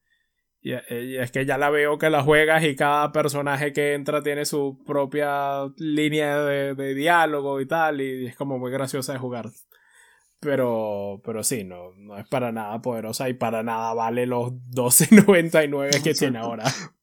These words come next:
Speaker 2: Por otro lado, para draft, me gusta.
Speaker 1: Sí, eso, el limitado, porque el limitado,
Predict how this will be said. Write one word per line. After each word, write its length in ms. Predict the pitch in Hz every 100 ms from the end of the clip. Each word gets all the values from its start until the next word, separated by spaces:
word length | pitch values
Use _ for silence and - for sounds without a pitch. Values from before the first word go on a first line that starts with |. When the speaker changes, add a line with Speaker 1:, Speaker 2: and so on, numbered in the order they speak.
| -
Speaker 2:
Por 220 | 170 156
otro 260 | 160 196 254
lado, 500 | 208 160 196 254 -
para 1080 | 165 156 147 139 139 135 131 131 127 - 139
draft, 540 | 139 135 196 - - - - _ _ _ _ _
me 120 | 254 143
gusta. 400 | 143 139 - _ _ _ _ _ _ _ _ _ _ - _ _
Speaker 1:
Sí, 180 | - 139
eso, 280 | 104 123 117
el 220 | 95 117
limitado, 600 | 117 113 101 113 135 196
porque 220 | 175 170 175
el 80 |
limitado, 600 | 170 160 220 226 262 269